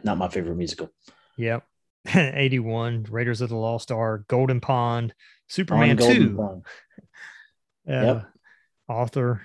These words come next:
Speaker 2: Man, my dad always thought Arthur was the funniest movie.
Speaker 1: Oh, Arthur?
Speaker 2: He could not
Speaker 1: Yeah.
Speaker 2: stop laughing when he watched that movie. Uh, Stripes. Cannon-, the
Speaker 1: Stripes.
Speaker 2: Cannonball. It's like the movie of the goofy comedies or the year.
Speaker 1: Yeah, what kind of training, sir?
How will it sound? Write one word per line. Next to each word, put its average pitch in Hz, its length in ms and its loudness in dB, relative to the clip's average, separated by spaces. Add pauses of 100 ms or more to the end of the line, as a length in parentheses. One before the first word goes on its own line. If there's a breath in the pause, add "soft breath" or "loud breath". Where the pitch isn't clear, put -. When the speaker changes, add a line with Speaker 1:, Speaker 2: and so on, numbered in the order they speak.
(720 soft breath)
Speaker 2:
Man, 98 280 -8
my 147 100 2
dad 117 500 0
always 107 380 -4
thought 113 220 -6
Arthur 107 300 -6
was 101 140 -8
the 101 80 -10
funniest 107 440 -8
movie. 107 360 -8 (240)
Speaker 1:
Oh, 110 200 2
Arthur? 117 420 2 (100)
Speaker 2:
He - 80 -16
could 123 100 0
not 123 80 2
Speaker 1:
Yeah. 123 60 -2
Speaker 2:
stop 113 260 -4
laughing 107 380 -6
when 110 80 -6
he 110 40 -6
watched 110 300 -8
that 107 120 -8
movie. 107 360 -6 (560 soft breath)
Uh, 110 380 0 (460)
Stripes. - 1080 -6 (180)
Cannon-, 123 220 0
the 123 60 4
Speaker 1:
Stripes. 151 480 4
Speaker 2:
Cannonball. 139 440 4
It's 160 140 2
like 208 120 4
the 156 80 4
movie 170 320 6
of 135 120 0
the 120 100 -4
goofy 135 320 -4
comedies 117 600 -10 (340 loud breath)
or 123 100 0
the 113 120 -2
year. 117 240 0
Speaker 1:
Yeah, 113 60 4
what 185 260 4
kind 214 260 4
of 160 100 4
training, 131 380 2
sir? 160 320 0